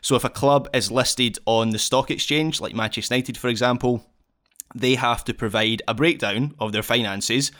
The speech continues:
usually at the end of the financial year, so that you can see what they're spending on their payroll, for example. But you don't get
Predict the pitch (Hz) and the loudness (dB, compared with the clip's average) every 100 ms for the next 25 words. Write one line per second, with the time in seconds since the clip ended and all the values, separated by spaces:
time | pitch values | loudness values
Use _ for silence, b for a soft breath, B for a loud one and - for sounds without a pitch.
0 | B B - 110 110 98 104 104 98 107 | B B -4 -2 0 0 -2 -2 -2 -2
1 | 101 101 104 107 143 147 139 B B B | -2 -2 -4 0 4 4 4 B B B
2 | 135 123 127 117 120 123 - 120 113 - | 0 2 0 0 2 2 2 0 2 2
3 | 127 123 120 110 - 120 120 - 110 117 | 2 2 2 0 -4 0 0 -2 -2 0
4 | 110 - - 110 113 110 104 101 101 113 | 2 0 0 2 2 0 -2 -4 -2 0
5 | 113 120 185 147 90 - - 113 104 120 | 2 2 2 2 -2 -10 -4 -2 0 0
6 | 113 113 143 151 151 160 101 143 139 | 0 -2 -2 0 4 2 2 2 2